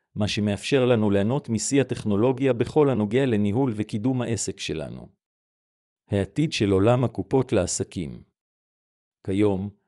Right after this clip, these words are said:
מרבית העסקים נוטשים את הקופות הרושמות המיושנות שמזכירות מכונות כתיבה משנות השישים, ועוברים לקופות רושמות מתקדמות יותר הנשענות על מערכות הפעלה ממוחשבות ועל רשתות ענן לאחסון וגיבוי המסמכים והמידע העסקי שלהם.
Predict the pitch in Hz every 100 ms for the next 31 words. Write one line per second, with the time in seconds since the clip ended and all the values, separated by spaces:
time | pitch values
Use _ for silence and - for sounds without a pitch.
0 | _ 110 107 104 165 107 101 - - 143
1 | 135 104 - 147 131 107 - 135 135 113
2 | 101 - 127 127 104 101 - 104 120 127
3 | 107 101 92 107 104 143 113 - 110 123
4 | 139 - 107 95 139 120 - 95 110 127
5 | 92 87 _ _ - - 90 - 85 57
6 | - _ _ _ - 107 101 107 156 131
7 | - - 135 120 98 - 131 139 131 113
8 | - 98 113 143 120 - 139 131 107 -
9 | 101 123 139 117 113 104 90 147 143 -
10 | 104 104 143 131 120 - 110 101 143 160
11 | 98 113 117 101 - 139 139 107 120 139
12 | 110 101 - 98 - 143 113 98 98 104
13 | 139 120 - 113 - 151 127 107 98 101
14 | 92 120 107 95 - 110 98 95 80 65